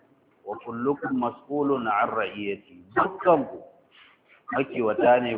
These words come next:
kuma kowa sai an tambaye shi akan abin da yake wata. Aka faro daga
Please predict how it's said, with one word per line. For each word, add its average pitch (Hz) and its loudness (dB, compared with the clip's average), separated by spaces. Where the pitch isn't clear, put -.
kuma 120 -6
kowa 131 4
sai 139 -4
an 135 -4
tambaye 120 -4
shi 117 -10
akan 117 -4
abin 104 -14
da 110 -10
yake 113 -8
wata. 113 2
Aka 139 2
faro 139 10
daga 113 0